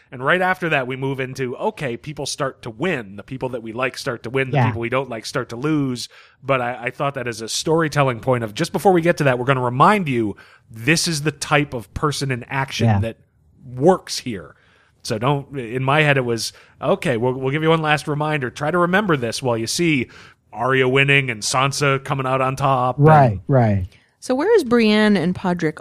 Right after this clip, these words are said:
Speaker 3: off to now that they, w-, once they leave River Run, they, where do they go? 'Cause we don't see them again the rest of the season.
Speaker 1: She
Speaker 2: Yeah, they could meet up with the Brotherhood without banners too.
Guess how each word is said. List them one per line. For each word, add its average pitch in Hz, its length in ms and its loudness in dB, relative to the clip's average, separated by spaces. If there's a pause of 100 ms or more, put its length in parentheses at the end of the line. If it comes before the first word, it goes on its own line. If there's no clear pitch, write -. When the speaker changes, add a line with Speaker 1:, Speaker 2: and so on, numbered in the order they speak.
Speaker 3:
off 165 280 -6
to 135 180 -2
now 135 460 0
that 135 280 -2 (160)
they, 139 140 -2
w-, 175 240 -2
once 196 180 2
they 208 140 2
leave 175 280 2
River 175 240 0
Run, 190 480 2
they, 165 180 0 (260)
where 170 240 0
do 180 60 -2
they 160 100 2
go? 127 340 0 (840)
'Cause 170 120 -2
we 202 60 4
don't 214 140 4
see 226 160 0
them 185 140 0
again 135 200 -4
the 131 80 -4
rest 131 220 -6
of - 20 -16
the 135 60 -12
season. 120 420 -10
Speaker 1:
She 156 220 6
Speaker 2:
Yeah, 202 240 8
they 226 180 8
could 277 160 6
meet 220 160 8
up 156 140 6
with 143 100 2
the 139 60 2
Brotherhood 120 420 2
without 110 320 0
banners 101 460 2
too. 90 340 6